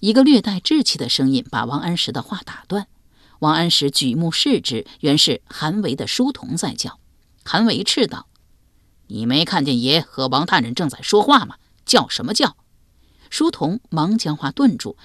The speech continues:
一脸惶恐地瞅着韩维。韩维板着脸对书童说：“什么事？你说吧。”“大舅爷来了。”“你哪个大舅爷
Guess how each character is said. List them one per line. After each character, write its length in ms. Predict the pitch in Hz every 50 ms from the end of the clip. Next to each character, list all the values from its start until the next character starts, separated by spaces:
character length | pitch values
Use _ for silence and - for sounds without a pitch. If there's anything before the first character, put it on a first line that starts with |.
| -
一 160 | - - 190 156
脸 180 | 135 107 90
惶 320 | - - - 131 180 220 262
恐 200 | - - 95 - -
地 180 | - 90 - - _ _ _ _
瞅 280 | - - - 127 - - -
着 80 | - -
韩 240 | - 101 113 165 196
维。 220 | 180 - 143 - _ _ _ _ _ _ _ _
韩 180 | - 160 156
维 160 | 156 156 156 160
板 180 | - 135 127
着 80 | 131 123
脸 200 | - 120 104 110
对 120 | - 110
书 200 | - - - 156
童 200 | - - 101 123
说 240 | 139 - - - - _ _ _ _ _ _ _ _ _ _ _ _ _ _
：“什 180 | - - - -
么 80 | 123 135
事？ 240 | - - 151 135 - _ _ _ _ -
你 100 | 139 135
说 220 | - - 175 170
吧。 140 | 175 - - _ _ _ _ _ _ _ _ _ _ _ _ _ _ _ _ _ _ _ _ _
”“大 160 | - 302 277 247
舅 240 | - 320 302 262
爷 140 | 226 190 170
来 180 | 160 143 127 120
了。 220 | 151 147 - - _ _ _ _ _ _ _ _ _ _ _ _ _ _ _ _ _ _ _ _ _ _ _ -
”“你 200 | - 123 139 160
哪 260 | 165 143 - - -
个 140 | - - -
大 220 | 214 233 240 180
舅 200 | - 185 160 151
爷 220 | 127 117 127 -